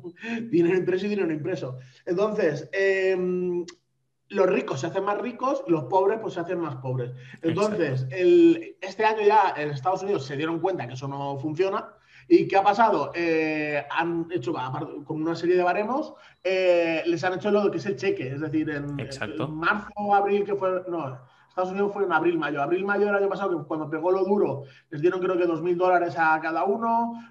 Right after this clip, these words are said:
Speaker 1: luego
Speaker 2: Ujú.
Speaker 1: cheques de seiscientos dólares semanales, ahora van, han aprobado otro paquete de uno coma nueve trillones.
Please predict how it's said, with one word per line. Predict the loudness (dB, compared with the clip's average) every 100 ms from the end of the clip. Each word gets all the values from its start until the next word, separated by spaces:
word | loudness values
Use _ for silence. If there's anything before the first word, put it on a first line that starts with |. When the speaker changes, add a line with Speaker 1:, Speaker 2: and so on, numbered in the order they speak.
| 2
Speaker 1:
luego | 4 4
Speaker 2:
Ujú. | 0
Speaker 1:
cheques | -2 -2
de | -2
seiscientos | -4 -4 -4 -2
dólares | -4 -4 -4
semanales, | -6 -6 -2 0 0 -2 -6 -6 -8 -8
ahora | -2 0 2
van, | 0 -2 -4
han | -4
aprobado | -4 -2 -2
otro | -2 -4
paquete | -4 -6 -6 -6
de |
uno | -6 -6 -8
coma | -8 -8
nueve | -6 -6 -6 -6
trillones. | -6 -2 0 0 -4 -6